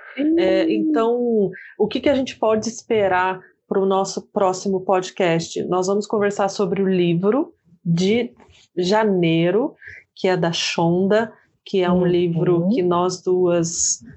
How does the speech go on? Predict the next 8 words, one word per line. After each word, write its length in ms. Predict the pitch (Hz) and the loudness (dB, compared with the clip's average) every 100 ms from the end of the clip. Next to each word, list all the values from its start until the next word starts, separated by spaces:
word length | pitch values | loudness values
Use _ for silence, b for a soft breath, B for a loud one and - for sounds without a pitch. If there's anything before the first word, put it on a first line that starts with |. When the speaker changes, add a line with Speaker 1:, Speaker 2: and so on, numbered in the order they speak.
| _ | _
Speaker 2:
nos 240 | - 180 175 | -4 0 0
entregamos 760 | 196 190 196 185 185 196 196 | 0 0 -2 0 0 2 0
na 100 | 196 | 0
leitura 560 | 190 185 185 202 185 180 | 0 0 0 -2 0 0
em 140 | 175 175 | 0 0
dezembro. 500 | 180 175 175 175 175 | 0 0 0 0 -2
Foi 360 | - 185 180 - - | 0 0 0 -4 -2
incrível, 1040 | 196 190 - - 208 202 202 190 214 247 | 0 0 -4 -6 0 0 0 0 0 -2